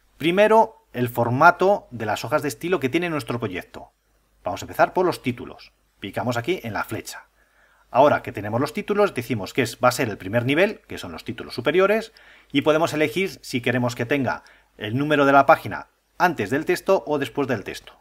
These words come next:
Yo lo voy a poner que tenga el número de página en los títulos después del texto. Y ahora elegimos el formato que queramos que tenga,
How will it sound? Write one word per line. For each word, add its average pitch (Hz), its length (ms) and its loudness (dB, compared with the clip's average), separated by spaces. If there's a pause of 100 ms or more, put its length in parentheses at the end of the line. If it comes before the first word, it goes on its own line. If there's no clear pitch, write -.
(160)
Yo 95 100 -10
lo 95 80 -8
voy 101 80 -6
a 98 60 -4
poner 147 260 -6
que 110 100 -6
tenga 151 320 4
el 110 160 -8
número 104 320 -4
de - 100 -10
página 208 500 2 (140)
en 127 140 -14
los - 140 -14
títulos 180 360 -2
después 101 260 -8
del 90 140 -10
texto. - 340 -14 (460)
Y 120 100 2
ahora 175 160 8
elegimos 208 560 2
el 160 140 -2
formato 156 440 2
que 131 100 -2
queramos 117 320 -2
que 117 100 -12
tenga, - 340 -14